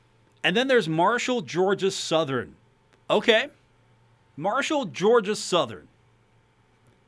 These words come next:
Good rivalry back in the Southern Conference days. The two programs hit it off well.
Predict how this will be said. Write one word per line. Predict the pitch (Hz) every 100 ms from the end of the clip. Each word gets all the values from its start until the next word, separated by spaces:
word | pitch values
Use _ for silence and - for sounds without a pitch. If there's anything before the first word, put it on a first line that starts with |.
| _ _ _ _ _ _ _ _ _ _ _ _ 170 147 131
Good | 220 277
rivalry | 254 240 226 233 226 233 233
back | 196 151 180 190 220
in | - 226
the | 220
Southern | 214 214 208 208
Conference | 190 170 185 196 190
days. | 143 156 151 147 156 -
The | 147
two | - 196
programs | 196 190 185 165 165 156 151
hit | - 208
it | 233
off | 185 180 160
well. | 143 139 151 135 101 120 139